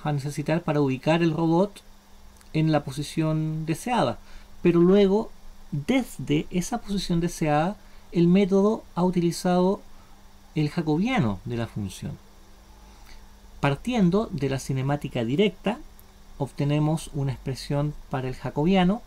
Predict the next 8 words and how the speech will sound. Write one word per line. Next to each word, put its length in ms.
evaluamos 840
ese 260
jacobiano 680
en 120
el 120
punto 440
de 100
interés, 720